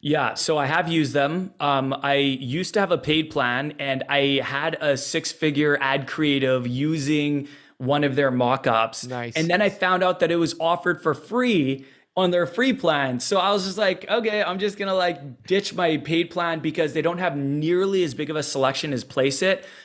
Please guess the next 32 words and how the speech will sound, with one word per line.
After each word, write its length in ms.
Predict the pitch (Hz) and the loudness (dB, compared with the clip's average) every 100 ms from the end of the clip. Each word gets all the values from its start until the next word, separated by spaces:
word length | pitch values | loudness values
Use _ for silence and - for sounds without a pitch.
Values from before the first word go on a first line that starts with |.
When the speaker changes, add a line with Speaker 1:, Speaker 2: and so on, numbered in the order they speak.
| - | -4
Speaker 1:
I 60 | - | 0
still 320 | - - 220 | 0 0 -2
think 300 | 220 190 202 | 2 0 0
they 100 | 170 | 0
have 240 | 165 151 - | 2 0 0
awesome 580 | 135 135 - 165 156 147 | 0 0 2 2 0 -4
mock-ups, 560 | 131 123 135 202 208 214 | 0 2 2 2 2 0
but 180 | - 170 | -2 -2
it's 100 | 160 | -2
just 400 | - 202 - - - | -6 -4 -2 -4 0
so 240 | 160 180 | 2 2
much 280 | 180 165 - | 2 0 -2
smaller 680 | 147 143 139 143 131 117 - _ _ - | 0 2 2 4 2 0 -12 _ _ -4
of 100 | 127 | -2
a 80 | |
selection. 720 | 120 - 127 123 - 120 101 98 - - | 0 2 2 0 0 -2 -2 -14 -18 -20
So 500 | - - 170 156 151 147 | -6 -2 2 2 2 0
if 160 | 165 | 0
I 100 | 165 | 0
had 160 | 160 170 | 2 0
to 100 | 180 | 0
choose 200 | 165 175 | -4 -4
one, 240 | 131 151 | 0 0
I 120 | 143 139 | 2 0
would 80 | |
choose 200 | 143 151 | 2 0
Placeit 520 | - - 147 143 127 - | 0 0 0 0 -2 -2
because 320 | 131 139 135 | 0 0 0
they 100 | 139 | -2
have 180 | 139 - | -2 -2
exponentially 1000 | 143 - 151 139 131 135 127 143 127 120 | -8 -2 -2 0 -2 -2 -2 -4 0 0
more. 500 | 120 120 123 98 | 0 2 0 -2